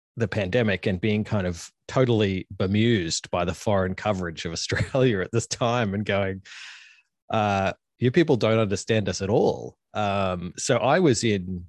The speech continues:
so I'm obviously from Australia. You can tell from my accent. Uh, I spent my whole life here, and I went to the U S in twenty twelve to start my P H D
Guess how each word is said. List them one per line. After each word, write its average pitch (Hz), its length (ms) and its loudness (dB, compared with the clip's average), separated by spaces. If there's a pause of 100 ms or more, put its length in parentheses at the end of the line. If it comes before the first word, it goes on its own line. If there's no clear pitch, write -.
(340)
so 110 120 0
I'm 110 160 2
obviously 98 280 -2
from 90 200 -4
Australia. 120 440 2
You 90 140 4
can 78 160 -6
tell 80 180 -6
from 80 220 -4
my 85 120 -2
accent. 170 420 -2 (280)
Uh, 92 200 0
I 92 160 0
spent - 320 -4
my 85 160 -6
whole 82 200 0
life 123 260 2
here, 110 440 2
and 95 140 -2
I 87 80 -2
went 101 320 -2
to 98 180 -2
the 90 140 -4
U 87 240 0
S 82 180 -4
in 80 120 -4
twenty - 320 -8
twelve 80 680 -2
to 92 100 -4
start 80 300 -4
my 80 100 -6
P - 160 -8
H 71 240 -8
D 71 340 -8